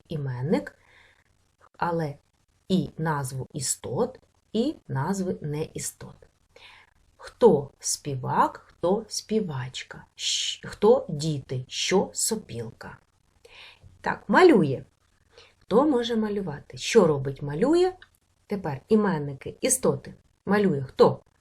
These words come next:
Художник. Давайте запишемо художник. І в дужках покажемо, що це у нас істота. Так, жива істота. Крапка,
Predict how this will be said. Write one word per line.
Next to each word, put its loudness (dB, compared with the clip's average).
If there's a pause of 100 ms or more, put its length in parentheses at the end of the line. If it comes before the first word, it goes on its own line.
(560)
Художник. -2 (360)
Давайте -12
запишемо -10 (880)
художник. -8 (1300)
І -6
в -8
дужках -8 (440)
покажемо, -4
що -12
це -6
у -4
нас -10 (100)
істота. -14 (240)
Так, -14 (120)
жива -10
істота. -14 (460)
Крапка, -12